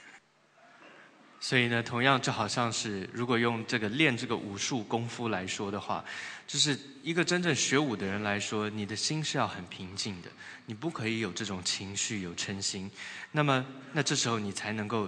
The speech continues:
准确地达到目标哦。要不然你跟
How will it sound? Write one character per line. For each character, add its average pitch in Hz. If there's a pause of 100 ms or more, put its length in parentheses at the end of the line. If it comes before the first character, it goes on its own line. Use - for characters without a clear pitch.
(120)
准 92
确 135
地 101
达 90
到 107
目 110
标 90
哦。 90 (340)
要 165
不 151
然 143
你 117
跟 160